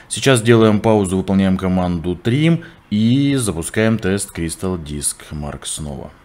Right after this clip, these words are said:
Ну и при заполнении на восемьдесят четыре процента у нас нет никакого снижения по скорости ни линейным, ни случайным, так что здесь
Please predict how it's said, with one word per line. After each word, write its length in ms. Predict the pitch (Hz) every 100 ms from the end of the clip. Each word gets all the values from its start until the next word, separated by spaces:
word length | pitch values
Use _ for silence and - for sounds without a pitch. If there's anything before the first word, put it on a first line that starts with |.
| -
Ну 140 | 117
и 20 | 147
при 120 | 160
заполнении 420 | 139 131 143 147
на 100 | 135
восемьдесят 360 | 131 127 120 -
четыре 220 | 139 127
процента 420 | 117 - 165 160
у 40 |
нас 220 | 123 110 113
нет 340 | 113 107 -
никакого 400 | 90 95 95 92
снижения 520 | - 98 90 95 92
по 240 | 87 98 87
скорости 560 | - 95 92 - 87
ни 260 | 85 135 156
линейным, 580 | 151 147 143 131 117 98
ни 140 | 143
случайным, 640 | - 127 120 127 123 117
так 180 | 98 92
что 160 | - 87
здесь 380 | 82 123 127